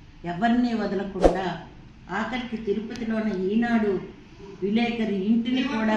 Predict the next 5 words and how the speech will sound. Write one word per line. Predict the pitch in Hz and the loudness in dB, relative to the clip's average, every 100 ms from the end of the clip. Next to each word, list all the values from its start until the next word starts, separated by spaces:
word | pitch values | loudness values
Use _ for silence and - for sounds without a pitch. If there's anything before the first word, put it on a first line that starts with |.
| - | 0
కూల్చిన | - 202 - 202 190 185 160 - - - - | 0 0 0 -2 0 -2 -4 -12 -18 -20 -8
గొప్ప | 175 - - 247 | -8 -4 -2 -2
ఘనులు | 160 196 220 220 | 0 2 4 2
మీరు. | 190 175 - - 311 247 - - - - - - - - - - - - - - - - - - - | 2 0 -2 -2 0 0 -2 -10 -16 -20 -20 -20 -20 -20 -20 -20 -20 -20 -20 -20 -20 -20 -20 -20 -10
అంతేకాకుండా | 190 202 254 254 233 226 220 208 | -8 -4 -4 0 0 2 0 2